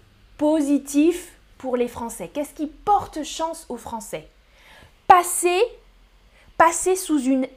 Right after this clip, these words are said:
échelle, hmm, passer en dessous d'une échelle, voir un chat noir, de couleur noire, ou trouver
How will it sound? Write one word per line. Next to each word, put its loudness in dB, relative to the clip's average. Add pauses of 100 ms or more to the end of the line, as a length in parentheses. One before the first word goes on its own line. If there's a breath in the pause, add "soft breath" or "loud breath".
(140)
échelle, 0 (460)
hmm, -6 (240)
passer -4
en 2
dessous -2
d'une 0
échelle, -2 (840 soft breath)
voir 2
un -8
chat 0 (340)
noir, 0
de -4
couleur 0 (180)
noire, 2 (1080 loud breath)
ou 4 (140)
trouver -2